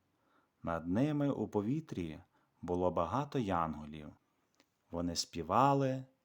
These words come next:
та прославляли Бога. Янголи сказали вівчарям:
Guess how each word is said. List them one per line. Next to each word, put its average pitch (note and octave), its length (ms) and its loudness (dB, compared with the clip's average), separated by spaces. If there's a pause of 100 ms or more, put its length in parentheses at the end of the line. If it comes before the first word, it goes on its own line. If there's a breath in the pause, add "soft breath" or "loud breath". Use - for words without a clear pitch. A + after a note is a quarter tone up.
(180)
та E2 140 -2
прославляли F2+ 760 -4
Бога. D#2 560 -8 (880)
Янголи B2 480 8
сказали C3+ 500 6
вівчарям: F#2+ 760 2